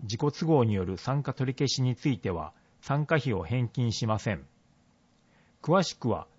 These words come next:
町ホームページでご確認ください。申し込み用紙のダウンロード、クルー編成上の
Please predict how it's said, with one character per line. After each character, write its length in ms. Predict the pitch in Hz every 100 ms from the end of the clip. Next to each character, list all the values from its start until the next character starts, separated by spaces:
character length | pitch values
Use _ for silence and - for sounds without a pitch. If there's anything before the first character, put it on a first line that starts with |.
| _ _
町 280 | - 196 123
ホ 260 | - 139 165
ー 20 |
ム 120 | 165
ペ 200 | 156 165
ー 40 |
ジ 120 | 110 95
で 220 | 82 - 117
ご 140 | 110
確 240 | 123 120
認 200 | 127 123
く 100 | 113
だ 140 | 113 107
さ 140 | 110
い。 100 | 80 - _ _ _ _ _ _ _ _ -
申 240 | 135 190
し 100 | 175 -
込 100 | 175
み 160 | 175
用 160 | 180 143
紙 200 | - 95
の 60 |
ダ 140 | 95 98
ウ 160 | 135
ン 120 | 151 151
ロ 180 | 139
ー 40 | 95
ド、 220 | 82 - _ _ _ _
ク 140 | - 135
ル 160 | 180
ー 20 | 151
編 260 | 120 147
成 260 | 131 151 139
上 260 | 127 131
の 260 | 127 127 -